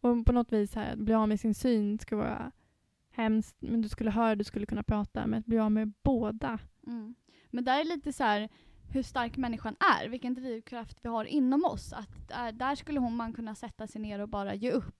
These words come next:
Speaker 2: Liksom. Ja, men nu ser jag inte, jag hör inte, vad ska jag nu göra? Hur, hur kommer mitt liv att vara? Men att människan på något vis har någon slags drivkraft i sig att ändå gå vidare. Det går mot alla odds att ta sig fram i livet och, eh,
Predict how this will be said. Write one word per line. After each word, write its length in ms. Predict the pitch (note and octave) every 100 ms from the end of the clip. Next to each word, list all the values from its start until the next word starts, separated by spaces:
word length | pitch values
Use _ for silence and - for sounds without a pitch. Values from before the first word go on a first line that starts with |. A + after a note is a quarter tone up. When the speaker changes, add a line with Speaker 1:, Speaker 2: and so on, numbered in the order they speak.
| -
Speaker 2:
Liksom. 380 | - - - A3
Ja, 80 | A#3
men 100 | B3
nu 120 | A#3+
ser 260 | - G#3+
jag 160 | G3+ G3
inte, 180 | G3+ A3+
jag 80 | G3
hör 200 | G3 -
inte, 260 | G#3 G3
vad 160 | A3 G#3+
ska 120 | -
jag 80 | -
nu 240 | G#3+ A#2+
göra? 440 | - A#2 G#2+ - G#3+ A#3
Hur, 220 | A3+ G#3
hur 160 | A3 A3
kommer 220 | - G#3
mitt 240 | G#3+ - G#3+
liv 160 | G3+
att 140 | G3+ -
vara? 320 | G#3 A#3 - - - - -
Men 100 | -
att 60 | A#3+
människan 380 | C4 A#3 A3 A3
på 60 | A3+
något 240 | G#3 -
vis 120 | A3
har 280 | - D4 D#4
någon 120 | B3
slags 260 | F#3 G3+ -
drivkraft 560 | B3 G#3+ - G#3+ -
i 220 | - E4 C#4
sig 160 | -
att 80 | -
ändå 220 | A#3 G#3+
gå 120 | G#3+
vidare. 480 | G#3+ B3+ A#3 G#3+ B3
Det 140 | A#3 A3
går 540 | C4 D#4 D4+ A3+ G3+ - - _ _ -
mot 340 | B3 B3+ C4+ B3
alla 220 | A#3+ A3+
odds 200 | A3 -
att 100 | G3+ _ - -
ta 220 | B3 D4
sig 140 | B3+ C4
fram 240 | A3+ A3
i 40 | G#3+
livet 600 | G#3+ G#3 G#3 G#3 - -
och, 440 | A3+ G#3 _ -
eh, 540 | G#3+ G3 G3+ - -